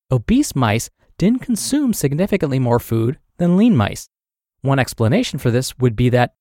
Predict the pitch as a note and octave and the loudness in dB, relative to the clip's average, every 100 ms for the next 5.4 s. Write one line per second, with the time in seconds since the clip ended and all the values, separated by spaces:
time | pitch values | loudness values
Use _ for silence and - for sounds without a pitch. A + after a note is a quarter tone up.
0 | - G#2+ B2+ D3 - - G#2 - - B3+ | -4 -2 0 -2 -2 -2 -4 -4 -4 0
1 | C4 G#2 G2 C#3 _ _ - C#3 C3+ B2 | 2 0 -2 -6 _ _ -6 0 0 0
2 | B2 C3+ A#3 - G3 A#3+ C#3 C3 C3 A#2+ | -2 0 0 0 0 0 0 -4 -2 -4
3 | - B3+ G#3 D3 - C#3+ A#2 A2+ A#2 A#2+ | -2 2 2 2 -2 -4 0 0 0 0
4 | A2+ A#2+ _ - B2 D3 A3 F#3 F#2+ - | 0 0 _ -10 -2 2 2 2 0 -4
5 | - G#2 G2+ A2 | -6 -6 -6 -10